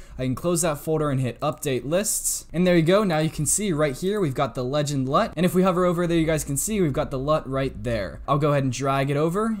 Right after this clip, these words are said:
and now we've got the lut applied. I'm gonna go ahead and rename this the lut,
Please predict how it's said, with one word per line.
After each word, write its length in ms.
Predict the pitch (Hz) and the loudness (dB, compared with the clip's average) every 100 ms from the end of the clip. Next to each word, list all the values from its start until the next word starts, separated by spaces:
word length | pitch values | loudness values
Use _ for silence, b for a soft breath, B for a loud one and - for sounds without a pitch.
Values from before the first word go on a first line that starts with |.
| - | -4
and 260 | 127 127 | -2 0
now 140 | 123 127 | 0 0
we've 140 | 143 | -2
got 180 | 143 139 | -2 -2
the 80 | 135 | -2
lut 240 | 127 143 | -2 -2
applied. 520 | 151 147 - 185 107 87 | -6 -6 -2 -2 -2 0
I'm 80 | 175 | 0
gonna 120 | 175 | 2
go 100 | 165 | 2
ahead 120 | 156 | 2
and 80 | 147 | 2
rename 360 | 151 151 170 | 0 2 2
this 280 | 170 160 - | 2 2 0
the 240 | - 127 120 | -2 -4 -2
lut, 360 | 127 190 214 | 2 2 2